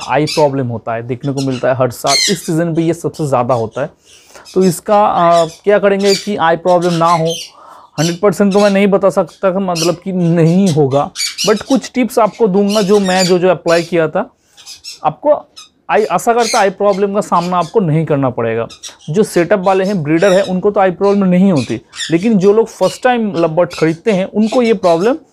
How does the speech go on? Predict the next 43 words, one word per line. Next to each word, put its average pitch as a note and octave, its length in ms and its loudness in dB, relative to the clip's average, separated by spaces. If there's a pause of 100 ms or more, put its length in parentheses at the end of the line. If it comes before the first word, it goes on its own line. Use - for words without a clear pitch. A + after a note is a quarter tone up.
(580)
आ, C3+ 240 2
सबसे F3+ 280 -2
ज़्यादा E3+ 260 0 (260)
फेस F3 240 0
करते E3 240 0
हैं F#3+ 140 0
ये, C#3+ 140 -2 (380)
ये G3+ 120 4
लोग, A2+ 300 -2 (540)
क्योंकि, A#3 280 2
आ, E3+ 260 2
बर्ड G#3+ 360 0
ब्रीडर F#3+ 380 2
के A3+ 120 0
पास A#3 340 0
उतना - 600 -6
आई G#3+ 80 2
प्रॉब्लम G#3 280 2
नहीं F#3+ 140 2
होता, C#3+ 220 2
क्योंकि D#3+ 240 0
बर्ड F#3+ 180 2
उसका G3 280 -2
ही F3+ 120 2
है, F3+ 120 0
उसके F3+ 260 -6
पास F3 320 2
है, F3 120 2
उसके E3+ 260 -6
सेटअप E3 360 -2
का E3+ 120 2
है, E3 120 0 (680)
आ, C3 260 2
बर्ड E3 280 0
कहीं F#3 220 2
पे G3+ 120 -2
जा F3 240 2
नहीं D#3+ 180 0
रहा A2+ 200 2
है। A2 160 -4
But D3 220 -2 (220)
आप F3 180 0
जब G3+ 160 2